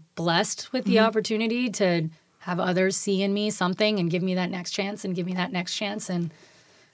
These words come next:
Speaker 1: I just really hope that people of the twenty-seventh see the same thing. And that, well,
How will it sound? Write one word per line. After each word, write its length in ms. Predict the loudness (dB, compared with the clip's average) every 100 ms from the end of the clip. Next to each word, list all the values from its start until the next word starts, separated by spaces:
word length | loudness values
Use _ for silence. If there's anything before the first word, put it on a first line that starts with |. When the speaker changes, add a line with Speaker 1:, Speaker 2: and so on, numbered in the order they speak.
| -12
Speaker 1:
I 40 |
just 120 | -10 -4
really 160 | -4
hope 180 | -4 -6
that 100 | -4
people 240 | -4 -2 -4
of 60 |
the 80 | -4
twenty-seventh 600 | -4 -4 -2 -2 -2 -4
see 160 | -4 -4
the 120 | -2
same 240 | 0 -2
thing. 340 | 0 -2 0 0
And 320 | 2 2 0 -6 -14 -8
that, 140 | -6 0
well, 260 | 0 0